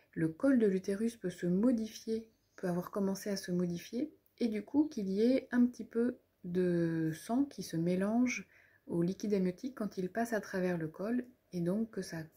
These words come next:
colore légèrement le liquide amniotique. Dans ces cas-là, quand vous perdez les os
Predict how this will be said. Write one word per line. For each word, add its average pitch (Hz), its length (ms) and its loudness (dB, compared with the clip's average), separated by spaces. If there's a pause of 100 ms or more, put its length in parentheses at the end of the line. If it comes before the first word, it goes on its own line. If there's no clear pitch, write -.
(140)
colore 214 360 0
légèrement 190 640 -2 (140)
le 190 80 -4
liquide 196 300 -6
amniotique. - 560 -8 (1300)
Dans 202 160 4
ces 240 180 2
cas-là, 170 340 2 (280)
quand 208 140 -2
vous 190 140 -2
perdez 208 380 4
les 175 240 4
os 208 160 0